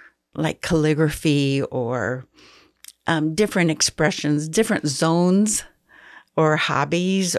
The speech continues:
or interests, but you start engaging God in that interest. And for me, it was making bread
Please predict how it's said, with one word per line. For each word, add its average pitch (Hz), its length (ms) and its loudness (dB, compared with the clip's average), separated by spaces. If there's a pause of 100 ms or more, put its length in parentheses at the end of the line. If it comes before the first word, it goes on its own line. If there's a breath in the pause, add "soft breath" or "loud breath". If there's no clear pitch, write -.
or 147 300 -2
interests, 165 800 -2 (360 loud breath)
but - 160 0
you 175 100 0
start 185 280 2
engaging 156 500 0
God 143 220 -2
in 139 100 -2
that 139 200 -4
interest. - 380 -6 (100)
And 170 320 0
for 160 120 -4
me, 233 400 2 (880 soft breath)
it 165 60 2
was 165 160 2
making 170 520 0
bread 139 460 -4